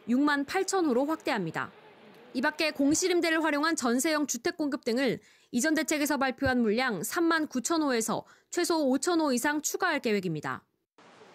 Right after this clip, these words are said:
임차인의 주거 부담 완화를 위한 대책도 있습니다. 신규 임대차 계약 시 전세에서 반전세로 전환되는 일이 많이 발생하면서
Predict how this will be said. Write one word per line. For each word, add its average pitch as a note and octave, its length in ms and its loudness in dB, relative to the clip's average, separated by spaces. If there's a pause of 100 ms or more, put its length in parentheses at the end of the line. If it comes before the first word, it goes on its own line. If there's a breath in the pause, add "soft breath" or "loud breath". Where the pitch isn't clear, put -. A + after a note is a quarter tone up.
임차인의 D#4+ 640 2
주거 E4 300 -2
부담 D4+ 300 0
완화를 C#4+ 400 2
위한 C4 200 0
대책도 A#3 380 -2
있습니다. E3 520 -4 (800)
신규 F#4 300 2
임대차 D#4 420 0
계약 C4+ 240 0
시 A3 420 -2
전세에서 C#4+ 680 0
반전세로 D4+ 680 0
전환되는 C#4 560 0
일이 B3 160 0
많이 G3+ 260 0
발생하면서 G#3 840 -2